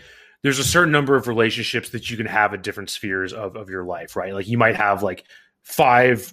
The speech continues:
close family and confidants, the people that you go to in real times of trouble who know everything about you, et cetera.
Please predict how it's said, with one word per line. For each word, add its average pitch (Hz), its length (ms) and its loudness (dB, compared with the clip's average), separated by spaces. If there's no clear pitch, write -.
close 127 420 0
family 110 640 0
and 117 120 -6
confidants, 104 540 0
the 104 80 -10
people 104 240 -4
that 95 140 -6
you 107 80 -6
go 98 160 0
to 95 200 2
in 95 120 -4
real 95 160 -2
times 92 320 -6
of - 40 -18
trouble 90 440 -2
who 90 180 -10
know 92 200 -2
everything 92 340 -4
about 87 340 -8
you, 92 100 -6
et 87 120 -6
cetera. 90 400 -4